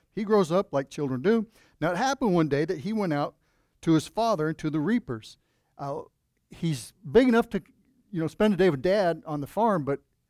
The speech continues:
not big enough to, to work yet. So let's say five, six-ish maybe. I don't know.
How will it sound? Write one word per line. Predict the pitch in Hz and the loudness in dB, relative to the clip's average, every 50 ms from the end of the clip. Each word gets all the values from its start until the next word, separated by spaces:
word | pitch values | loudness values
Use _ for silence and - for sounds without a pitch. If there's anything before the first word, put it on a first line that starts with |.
| _ - | _ -2
not | 156 180 170 | -2 0 0
big | 151 180 170 | 0 0 0
enough | 165 165 - - | 0 0 0 -2
to, | 147 135 139 - _ _ - | -4 -6 -6 -8 _ _ -10
to | - | -6
work | 135 139 170 170 151 - 139 | -2 0 0 0 0 -2 -6
yet. | 135 131 - | -6 -6 -4
So | 147 135 123 - _ _ _ _ - | -4 -4 -4 -6 _ _ _ _ -8
let's | 240 240 - | -6 -6 -2
say | - 247 226 202 185 165 156 _ _ _ | 0 2 2 2 0 -2 -6 _ _ _
five, | _ - 151 147 160 175 - | _ -8 -6 -4 -4 -6 -6
six-ish | - - - 180 - - 214 208 202 - - | -8 -10 -10 -10 -10 -10 -12 -12 -12 -14 -14
maybe. | 220 185 190 202 220 226 214 - _ _ _ | -12 -10 -10 -8 -8 -8 -10 -10 _ _ _
I | 147 156 | -12 -10
don't | 180 147 | -6 -6
know. | 135 143 165 | -6 -6 -8